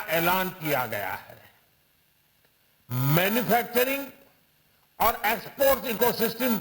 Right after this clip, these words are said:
को हर जिले तक ले जाने के लिए बजट में अहम घोषणा की गई है।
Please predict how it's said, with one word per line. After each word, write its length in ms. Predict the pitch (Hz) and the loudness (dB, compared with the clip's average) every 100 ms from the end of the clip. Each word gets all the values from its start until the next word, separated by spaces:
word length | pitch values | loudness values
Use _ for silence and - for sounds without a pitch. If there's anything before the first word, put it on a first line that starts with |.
| - | -4
को 80 | 113 - _ _ _ _ _ _ _ - _ - | -8 -10 _ _ _ _ _ _ _ -20 _ -14
हर 360 | - 208 285 285 143 - | 0 4 4 2 -4 0
जिले 340 | 220 302 330 | 2 4 4
तक 200 | 330 330 | 4 0
ले 200 | 254 240 226 | 2 2 4
जाने 300 | 226 214 208 | 2 0 0
के 140 | 160 | -2
लिए 280 | 127 110 - - _ _ _ _ _ _ _ | -6 -8 -14 -20 _ _ _ _ _ _ _
बजट 560 | 107 117 180 202 233 233 | -6 0 2 4 2 0
में 400 | 220 254 277 269 - _ _ _ _ - | -2 0 -2 -6 -16 _ _ _ _ -6
अहम 400 | 156 214 226 196 | -2 0 0 0
घोषणा 500 | 151 196 175 220 208 | 0 0 0 0 0
की 220 | 180 151 | -2 -4
गई 200 | 123 113 | -4 -6
है। 300 | 98 - - | -8 -14 -20